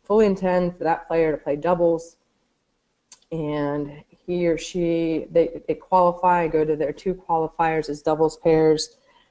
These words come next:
and then someone loses interest or stops showing up to practice, um, the player who, um, is present and still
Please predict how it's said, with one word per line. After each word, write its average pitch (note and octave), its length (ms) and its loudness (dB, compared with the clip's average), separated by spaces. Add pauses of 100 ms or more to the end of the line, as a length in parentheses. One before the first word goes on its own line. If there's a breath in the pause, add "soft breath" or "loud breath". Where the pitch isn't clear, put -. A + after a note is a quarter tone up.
(260 soft breath)
and D#3 180 -2
then D3 160 0
someone G3 340 2
loses E3+ 300 2
interest D#3 580 2
or D3 80 -4
stops D3+ 320 -2
showing D#3 220 -4
up C#3 120 -10
to - 60 -16
practice, D3+ 920 -4 (840)
um, D3 400 -4
the D#3+ 60 -6
player F3 720 0 (100)
who, F3+ 720 4 (200)
um, D3+ 480 -8 (120)
is E3 160 0
present A3 480 0 (200)
and D#3+ 100 -8
still F3 720 4